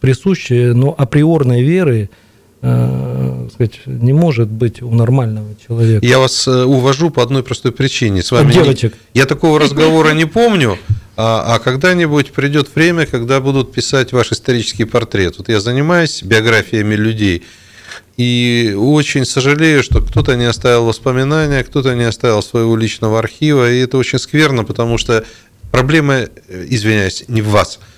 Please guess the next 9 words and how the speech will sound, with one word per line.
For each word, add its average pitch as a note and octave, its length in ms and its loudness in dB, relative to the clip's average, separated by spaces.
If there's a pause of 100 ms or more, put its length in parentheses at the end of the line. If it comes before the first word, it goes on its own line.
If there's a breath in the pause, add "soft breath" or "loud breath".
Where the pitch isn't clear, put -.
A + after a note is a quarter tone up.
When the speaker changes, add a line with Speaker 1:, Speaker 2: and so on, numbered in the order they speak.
(160 soft breath)
Speaker 2:
а A2 80 -8
проблема A#2 480 0
в G#2+ 60 -4
личности, G2 800 -4
э, G2+ 280 0
вокруг G#2 440 -6
которой A2+ 460 0
очень G#2 280 -2
много G2+ 640 0